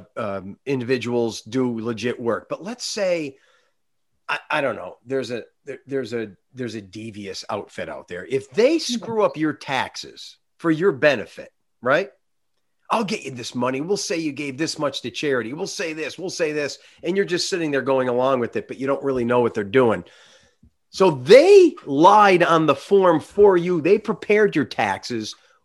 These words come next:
Speaker 1: Who's liable? Both?
Speaker 2: Well, what I, what I always say is that in the, in, at the end of, I mean, the,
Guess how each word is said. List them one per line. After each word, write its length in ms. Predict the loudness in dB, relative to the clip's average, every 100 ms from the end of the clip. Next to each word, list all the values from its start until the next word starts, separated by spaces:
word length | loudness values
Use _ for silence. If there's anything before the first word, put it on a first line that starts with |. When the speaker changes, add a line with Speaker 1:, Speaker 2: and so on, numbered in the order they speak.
| _
Speaker 1:
Who's 300 | 4 6 6
liable? 720 | 4 0 0 0 -2 -4 -8 -16 -20 _ _ _ -2
Both? 280 | 4 8
Speaker 2:
Well, 280 | 10 10 8 2
what 120 | 4
I, 200 | 6 6 2
what 160 | 2 8
I 160 | 8
always 240 | 8 4 4
say 160 | 6
is 120 | 4
that 160 | 2 -2 -2
in 200 | -2 0
the, 160 | -4 _ -10
in, 180 | -6 -2
at 220 | 0 2
the 100 | 2
end 140 | 0
of, 60 | 0
I 40 |
mean, 180 | 0 2
the, 180 | 2 0